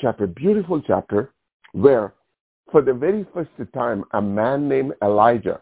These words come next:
a prophet named Elijah, gets introduced for the very first time in First Kings chapter seventeen, right? And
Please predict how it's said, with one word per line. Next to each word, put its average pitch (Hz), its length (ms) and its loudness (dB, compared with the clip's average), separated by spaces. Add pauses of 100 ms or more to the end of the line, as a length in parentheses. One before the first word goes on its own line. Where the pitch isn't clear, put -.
a 120 100 -2 (140)
prophet 151 460 2
named 131 340 -4
Elijah, 110 600 0 (460)
gets 120 200 2 (160)
introduced 120 800 0 (220)
for 131 80 6
the 127 160 -2
very 131 380 2
first 135 180 -2 (220)
time 107 260 0
in 98 200 -2 (100)
First 165 280 2 (240)
Kings 131 380 -4 (760)
chapter 131 320 2
seventeen, 117 520 2 (500)
right? 147 200 4 (960)
And 156 340 6